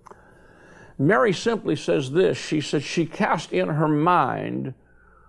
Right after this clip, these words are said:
what manner of salutation this might be. And, uh, what really dawned on me is that perhaps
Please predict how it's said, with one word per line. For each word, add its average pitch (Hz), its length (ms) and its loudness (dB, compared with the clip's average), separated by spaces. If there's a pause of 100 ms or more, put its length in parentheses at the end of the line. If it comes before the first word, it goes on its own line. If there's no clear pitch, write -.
(160)
what 165 260 4
manner 214 420 0
of 160 100 0
salutation 185 1200 -2
this 151 360 0
might 156 380 0
be. 185 400 2 (2000)
And, 180 240 2
uh, 180 100 0
what 190 320 0
really 285 260 2
dawned 202 460 4
on 135 200 4
me 117 280 -2
is 156 340 0
that 151 340 0
perhaps 196 1040 -2